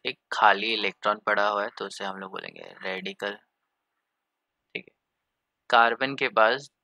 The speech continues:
दो electron है और उसने सिर्फ दो ही bond बनाए हैं। ठीक है, चार bond नहीं बनाए हैं, दो ही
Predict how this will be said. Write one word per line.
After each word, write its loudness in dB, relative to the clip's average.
दो 2
electron 0
है -4
और 0
उसने -6
सिर्फ -4
दो -2
ही -8
bond -2
बनाए -4
हैं। -8
ठीक -2
है, -8
चार 4
bond -4
नहीं -10
बनाए 0
हैं, -4
दो -4
ही -6